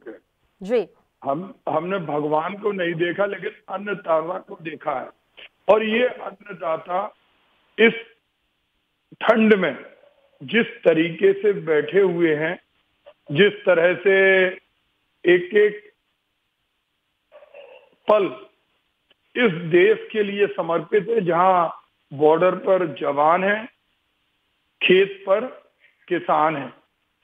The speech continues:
Speaker 1: ऐसे में इनकी मांगे नजरअंदाज करना, ये सरकार के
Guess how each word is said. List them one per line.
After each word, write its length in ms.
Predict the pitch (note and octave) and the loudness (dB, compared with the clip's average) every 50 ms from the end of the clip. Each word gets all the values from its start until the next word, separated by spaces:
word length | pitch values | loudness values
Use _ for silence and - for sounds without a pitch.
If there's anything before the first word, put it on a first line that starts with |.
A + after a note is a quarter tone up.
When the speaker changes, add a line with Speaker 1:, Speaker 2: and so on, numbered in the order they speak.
| _ _ _ _ _ _ _ - | _ _ _ _ _ _ _ 2
Speaker 1:
ऐसे 360 | E3 D#3+ D#3+ D#3 - B3+ B3+ | 4 4 4 2 2 2 4
में 480 | A3+ A#3 B3 B3 B3+ B3+ B3+ B3 B3+ B3 - - - - _ - - - - - - | 4 6 6 6 6 6 6 4 2 0 -6 -14 -20 -20 _ -18 -18 -18 -6 0 2
इनकी 720 | F#3 F#3+ G3 G#3+ G3 G3+ - C#4 C4 C4+ C#4 B3 A3+ G3+ | 4 4 4 2 0 0 2 4 4 6 6 6 6 6
मांगे 520 | F#3+ F3+ E3+ F3 F3+ G3 G3+ A3 A#3 A#3+ | 6 6 6 4 2 2 2 2 2 2
नजरअंदाज 920 | A3+ G#3 F#3+ F3 F3 E3+ D#3+ A3 A#3 A3 G#3 G3 F#3+ F3+ F#3 F#3 G3 G3 F#3+ - | 2 2 2 2 2 2 4 4 4 4 2 0 0 2 4 4 4 2 0 -2
करना, 420 | - F3+ E3 E3 E3 E3 D#3+ C3+ - _ _ _ _ _ _ - | -4 -4 -4 -4 -4 -6 -6 -6 -8 _ _ _ _ _ _ -10
ये 260 | D#3+ E3+ G3 A3 A3+ | -6 0 2 2 2
सरकार 640 | A3 - - F#3+ E3+ D#3+ D#3 - E3+ D#3+ E3+ F3 F3 | 2 0 -4 -6 -6 -6 -4 -2 2 2 4 2 2
के 400 | - - - F#3+ F#3+ G3+ G#3+ A#3 | 0 -4 0 2 4 4 4 2